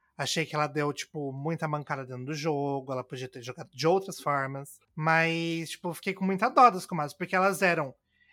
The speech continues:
E isso é uma coisa que eu acho que reflete muito a sociedade. Porque era uma travesti com duas mulheres pre-, uma travesti preta com duas mulheres pretas, isoladas, ba-, ba-, basicamente, né?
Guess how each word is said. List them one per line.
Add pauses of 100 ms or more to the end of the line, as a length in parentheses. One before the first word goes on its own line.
(100)
E
isso
é (300)
uma
coisa
que
eu
acho
que
reflete
muito
a
sociedade. (180)
Porque
era
uma
travesti
com
duas
mulheres
pre-,
uma
travesti
preta
com
duas
mulheres
pretas,
isoladas,
ba-,
ba-,
basicamente,
né?